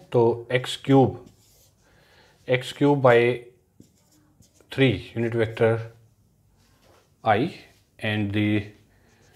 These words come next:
limit from, यहाँ से चलिए इकट्ठा निकाल लेते हैं, कोई नहीं, प्लस, हाँ, अब यहाँ देखिए स्टूडेंट्स, सिक्सटीन माइनस एक्स स्क्वायर को टी पुट करते हैं और टू एक्स डी एक्स डी टी हो जाएगा।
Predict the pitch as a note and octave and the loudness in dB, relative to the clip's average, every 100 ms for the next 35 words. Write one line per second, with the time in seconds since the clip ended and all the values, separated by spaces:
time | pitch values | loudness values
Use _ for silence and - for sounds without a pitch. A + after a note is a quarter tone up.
0 | _ _ _ _ _ _ _ _ _ _ | _ _ _ _ _ _ _ _ _ _
1 | _ _ _ _ _ _ _ _ _ A2+ | _ _ _ _ _ _ _ _ _ 2
2 | A#2+ D#3+ G#3+ - D3+ C#3 A#2 A#2 A2+ A2+ | 4 6 4 4 4 4 2 2 2 0
3 | D3 D3+ D3 C3 C3 B2+ C#3+ C3 B2 A#2+ | 0 0 0 -2 -2 0 0 2 2 2
4 | B2 A#2+ C3 D#3 C#3 B2+ B2+ - A2 A2 | -2 0 -2 -2 4 4 2 -6 -4 -4
5 | F2+ - A#2+ A2 B2+ D#3 A#2 G2+ - G#2 | -4 -4 -6 -4 -4 0 0 -2 -6 -8
6 | - B2+ E3 D3+ C#3 C#3 B2+ - - C#3+ | -4 0 2 2 0 -4 -10 -6 -2 0
7 | C#3+ C#3 C3+ C#3 B2+ A#2+ B2+ D3 C3+ D3 | 2 2 0 -2 -2 -2 0 0 0 0
8 | C#3+ C#3 C3 C3 B2+ A#2+ C#3+ B2+ A#2+ A#2 | 0 0 0 0 0 0 4 4 4 4